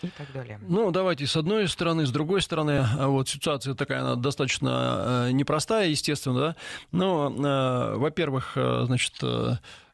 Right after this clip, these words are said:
Speaker 2: что надо отметить? Понятно, что эта мера вынужденная, а, вот, и, а, а,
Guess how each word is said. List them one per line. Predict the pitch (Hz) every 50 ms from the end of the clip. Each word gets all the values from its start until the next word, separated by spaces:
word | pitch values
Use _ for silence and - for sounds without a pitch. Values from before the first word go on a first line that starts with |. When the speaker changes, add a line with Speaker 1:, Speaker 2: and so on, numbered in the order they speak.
| _ - - 131
Speaker 2:
что | - - 170
надо | 165 151 139 139
отметить? | 120 139 131 120 113 107 -
Понятно, | 139 156 185 185 156 143
что | - - 151
эта | 120 160
мера | 165 170 156 151
вынужденная, | 151 196 226 220 175 143 139 147 143 135 123 117 117 117 107 117
а, | 123 120 123 120 123 120
вот, | 123 123 127 123 123 - -
и, | 123 120 117 120 135 147 175 185 175 156 147 120
а, | 113 123 117 117 117 117 117 117 117 98 113 156 139 123 120 120 120 120 113 - - - -
а, | 131